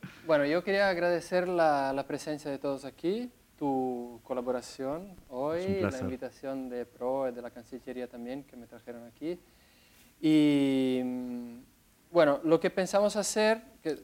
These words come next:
Speaker 1: creo que tal vez vale la pena como introducción, es, eh, hablar un poco de, no tanto de la Bienal de San Pablo, que es mi próximo trabajo,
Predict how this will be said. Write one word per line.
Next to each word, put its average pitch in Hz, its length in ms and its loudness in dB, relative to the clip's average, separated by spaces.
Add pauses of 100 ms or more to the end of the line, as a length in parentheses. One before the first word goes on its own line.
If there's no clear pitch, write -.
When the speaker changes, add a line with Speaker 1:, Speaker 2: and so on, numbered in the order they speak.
Speaker 1:
creo 151 140 -2
que 160 80 0
tal 147 160 0
vez 151 160 -2
vale 147 180 2
la 139 140 -2
pena 147 180 -2
como 143 240 -2
introducción, 143 760 -4
es, 160 720 -4
eh, 135 440 0
hablar 147 320 -2
un 160 100 -2
poco 165 460 0
de, 131 840 -2
no 151 200 0
tanto 170 280 -2
de 156 120 0
la 143 100 2
Bienal 139 280 0
de 135 80 -8
San 139 180 -8
Pablo, 165 280 -2
que 139 80 -10
es - 160 -14
mi 127 160 -8 (300)
próximo 139 460 -2
trabajo, 147 480 0